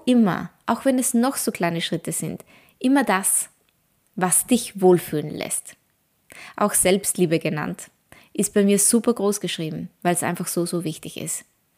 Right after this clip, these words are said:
Aber probier das einfach mal aus, in deinen Alltag zu integrieren, zu versuchen zu integrieren, denn das kannst du jetzt tun. Und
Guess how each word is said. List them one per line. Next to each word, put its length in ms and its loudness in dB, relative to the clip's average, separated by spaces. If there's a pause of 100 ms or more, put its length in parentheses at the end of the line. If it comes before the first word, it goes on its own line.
(280)
Aber 200 0
probier 440 4
das 260 0
einfach 340 2
mal 160 2
aus, 480 0 (240)
in 120 0
deinen 280 4
Alltag 420 0
zu 120 -6
integrieren, 720 -4 (400)
zu 120 0
versuchen 840 0
zu 140 -6
integrieren, 800 -4
denn 140 -2
das 200 -2
kannst 300 -4
du 40 0
jetzt 420 -2
tun. 340 -8 (560)
Und 300 0